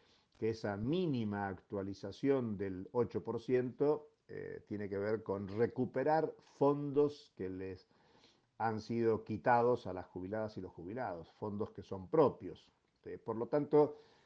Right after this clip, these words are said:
hay que estar atento en si, eh, Milei finalmente veta, total o parcialmente, eh, si se vuelve a discutir en el Congreso y qué actitud asumen sobre todo los diputados,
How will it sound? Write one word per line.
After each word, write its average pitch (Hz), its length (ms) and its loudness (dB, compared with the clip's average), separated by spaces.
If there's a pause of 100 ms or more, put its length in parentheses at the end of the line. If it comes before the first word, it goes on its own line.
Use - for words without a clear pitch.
hay 139 160 4
que 147 120 0
estar 143 200 2
atento 151 560 0
en 131 180 -2
si, 127 540 0
eh, 98 580 -8
Milei 110 440 -2
finalmente 107 680 -2
veta, 143 480 4
total 107 300 -4
o 104 100 0
parcialmente, 143 920 -2 (580)
eh, 101 220 -8
si 117 220 -6
se 110 200 -4
vuelve 131 520 6
a 113 60 2
discutir 110 520 -4
en 110 140 -2
el 95 520 -8
Congreso 120 680 2
y 95 120 -2
qué 98 680 -2
actitud 101 560 -6 (120)
asumen 95 840 -6
sobre 90 320 -8
todo 117 300 4
los 90 180 -4
diputados, 101 720 -6